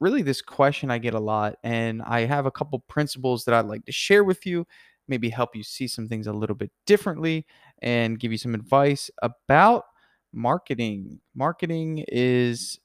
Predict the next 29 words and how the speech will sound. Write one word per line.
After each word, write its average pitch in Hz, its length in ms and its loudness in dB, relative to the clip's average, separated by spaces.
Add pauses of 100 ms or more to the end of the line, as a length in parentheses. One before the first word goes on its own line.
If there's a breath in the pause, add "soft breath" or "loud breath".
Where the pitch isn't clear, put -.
very, 147 340 2
very 151 220 2
important. 123 380 -2
That 135 180 -4
starts - 800 -2 (420 soft breath)
the 131 160 0
engine, 117 440 -2 (220)
okay? 120 520 -4
Without 131 540 0
marketing, 127 840 -4
we 117 120 -12
can't - 320 -8
have 120 260 -6
sales. 123 960 0
And 117 160 -10
then 113 160 -10
without 113 420 -10
sales, 131 720 -4
we 120 100 -8
can't 123 320 -6
have 123 340 -4
production. 143 640 0
So - 140 -6
we're 139 120 -6
gonna 180 120 0
talk 180 220 0
about 151 160 0
marketing 143 440 -4
today 117 320 2